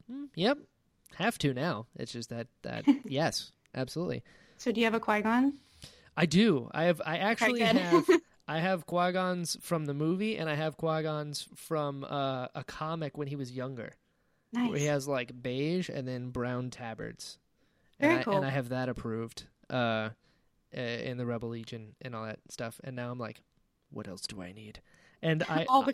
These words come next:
Speaker 1: I,
Speaker 2: Qui-Gons.
Speaker 1: I, I just finished, um, some clone gauntlets to make a Jedi General.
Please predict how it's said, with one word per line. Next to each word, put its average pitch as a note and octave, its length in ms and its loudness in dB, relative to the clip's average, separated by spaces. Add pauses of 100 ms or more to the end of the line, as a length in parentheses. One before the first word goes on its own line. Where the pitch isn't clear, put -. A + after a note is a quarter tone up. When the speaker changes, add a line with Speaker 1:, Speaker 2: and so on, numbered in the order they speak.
Speaker 1:
I, A#3 140 2
Speaker 2:
Qui-Gons. A3 240 -4 (300)
Speaker 1:
I, D#3 80 4
I F3 40 4
just E3+ 460 0
finished, E3 680 -2
um, B2+ 480 -6 (220)
some C#3 280 -2
clone D3+ 360 0
gauntlets D#3+ 500 -4
to D#3 100 -4
make C#3+ 160 -2
a C3+ 40 -4
Jedi C3+ 300 0
General. D3 420 -2